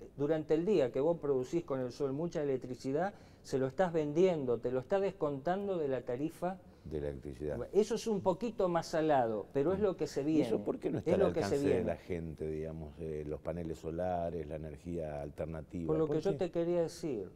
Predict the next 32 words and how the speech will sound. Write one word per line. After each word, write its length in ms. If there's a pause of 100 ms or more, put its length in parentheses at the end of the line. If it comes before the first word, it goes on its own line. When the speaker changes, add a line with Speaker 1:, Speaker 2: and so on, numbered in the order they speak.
(140)
Speaker 1:
falta 320
educación 540
y 40
falta 520 (320)
información, 800
falta 400
que 120
los 180
medios 480
hablen 400
de 120
estas 280
alternativas. 840
¿Cuándo? 480 (260)
Y 80
yo 180
te 140
diría 340
cotidianamente. 1120 (440)
Este, 300
y 100
si 160
aparte 380
de 60
todos 240
los 160
temas 280
muy 180
importantes 720
de 80
la 120
política, 1040